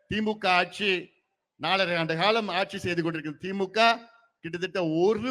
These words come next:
பாசன திட்டம் கூட அறிவிக்கல, செயல்படுத்தல. இன்னைக்கு காலையில அலகுடிக்கு போயிட்டு வந்தேன். கொள்ளிடம் பக்கத்துல அலகுடி.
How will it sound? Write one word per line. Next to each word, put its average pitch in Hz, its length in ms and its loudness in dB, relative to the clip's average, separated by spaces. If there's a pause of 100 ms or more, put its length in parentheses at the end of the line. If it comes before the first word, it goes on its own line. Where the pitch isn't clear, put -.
பாசன 214 480 0
திட்டம் 170 380 -8
கூட 185 120 -4 (420)
அறிவிக்கல, 208 640 -2
செயல்படுத்தல. 180 720 -4 (420)
இன்னைக்கு 160 240 -10
காலையில 196 380 2 (600)
அலகுடிக்கு 214 640 0
போயிட்டு 175 280 -4
வந்தேன். 147 280 -10 (760)
கொள்ளிடம் 220 320 2
பக்கத்துல 196 320 -2
அலகுடி. 185 340 -2